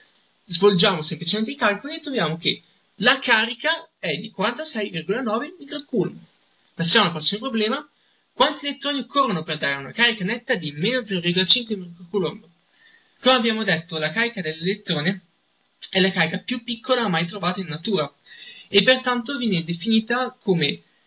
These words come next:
eh, come carica minima che si può avere, e tutti quanti gli altri tipi di carica non sono altro che un multiplo di questa carica minima, cioè Q uguale a N E. E in questo caso si dice che la carica è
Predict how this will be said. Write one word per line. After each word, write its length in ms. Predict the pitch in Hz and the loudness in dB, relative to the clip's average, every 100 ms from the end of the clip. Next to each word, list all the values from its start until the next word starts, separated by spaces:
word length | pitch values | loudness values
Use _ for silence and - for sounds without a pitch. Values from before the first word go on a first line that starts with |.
| _ | _
eh, 440 | - 73 69 - - _ _ - | -4 -2 -2 -4 -8 _ _ -6
come 420 | 240 202 170 - _ | 0 2 2 -2 _
carica 480 | - 247 254 254 262 | 0 4 4 0 -2
minima 580 | 202 202 202 208 254 285 | 0 0 0 0 -2 -4
che 100 | - | -2
si 200 | 170 180 | 0 0
può 180 | 180 160 | 2 2
avere, 460 | 151 143 151 233 - _ _ - - _ | 2 2 2 0 -8 _ _ -20 -20 _
e 220 | - 170 170 | 0 2 2
tutti 260 | 294 294 | 0 2
quanti 360 | 262 233 185 175 | 2 2 2 2
gli 100 | 175 | 2
altri 220 | 208 226 | 2 0
tipi 220 | 226 220 | -4 -2
di 120 | 196 226 | -2 0
carica 480 | 220 226 294 285 - | 0 0 -2 -6 -2
non 140 | 190 | 0
sono 320 | 180 247 233 | 0 0 0
altro 220 | 247 294 294 | 0 -4 -2
che 320 | 185 - - - | 0 0 -4 -4
un 260 | 247 240 | 0 2
multiplo 520 | 247 240 277 277 302 | 2 0 -2 -2 0
di 120 | 254 214 | 0 0
questa 280 | 196 - | -2 -2
carica 420 | 247 226 233 226 233 | 0 2 2 0 -2
minima, 360 | 220 147 - - _ - | -2 -2 -6 -14 _ 0
cioè 240 | 180 170 | 2 2
Q 100 | - | 2
uguale 680 | 277 302 208 185 185 160 - | 0 0 2 4 4 4 2
a 160 | 190 | 0
N 180 | 196 196 | -2 -2
E. 260 | 190 143 - _ _ _ | -4 -6 -8 _ _ _
E 80 | 180 | -2
in 60 | |
questo 220 | 175 220 - | 0 -2 0
caso 220 | 240 269 | 0 -2
si 140 | - | -4
dice 220 | 208 175 180 | -4 -2 0
che 200 | 143 226 | 0 2
la 120 | 254 | -2
carica 500 | 262 240 240 254 269 | 2 2 2 -2 -4
è 140 | 156 | -4